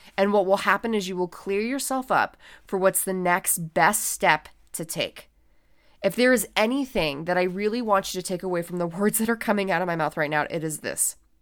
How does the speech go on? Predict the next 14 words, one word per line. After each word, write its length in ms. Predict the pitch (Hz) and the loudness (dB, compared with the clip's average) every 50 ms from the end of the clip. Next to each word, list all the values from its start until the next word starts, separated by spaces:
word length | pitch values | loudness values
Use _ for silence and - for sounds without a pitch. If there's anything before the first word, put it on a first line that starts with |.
| _ - - - - - - - - - | _ -20 -20 -20 -20 -18 -18 -18 -8 -4
Accepting 640 | - 185 - - - 214 202 208 - 254 254 262 | -4 0 0 4 6 6 6 6 4 2 0 0
the 80 | 277 294 | 0 -2
past 500 | - - - 180 170 160 170 - - - - | -2 -2 0 2 2 2 0 -2 -6 -4 -2
as 160 | 175 180 160 | -2 0 0
a 60 | 165 165 | -2 -4
real 240 | 165 170 175 175 | -4 -2 -2 0
event 320 | 190 175 160 151 151 143 - - - - - | 0 0 2 0 0 0 -4 -10 -20 -18 -6
can 180 | - 226 220 | 0 0 2
be 140 | 175 208 202 | 2 4 2
extremely 600 | 180 180 - - - - 190 190 190 190 190 190 | 2 2 0 -2 -2 -2 -2 -2 -2 -2 -2 -4
powerful. 600 | 185 - - 165 165 160 165 - - - - 170 - _ _ _ _ - - - - | -4 -4 -2 -2 -2 -2 -4 -6 -8 -10 -10 -12 -16 _ _ _ _ -20 -20 -14 -2
But 120 | - 208 214 | 2 4 6
more 260 | 214 220 226 254 277 | 8 8 8 8 8
importantly, 680 | 285 262 - - 277 302 - 202 180 139 95 - 175 - | 6 4 2 2 2 2 0 -2 -6 -8 -8 -10 -12 -16